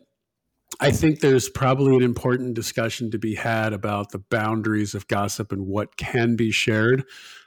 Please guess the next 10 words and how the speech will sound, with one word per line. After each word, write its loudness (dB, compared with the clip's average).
um, -4
confidentially 0
about 0
one 2
person -2
to -2
another 2
and 4
to 4
whom. 2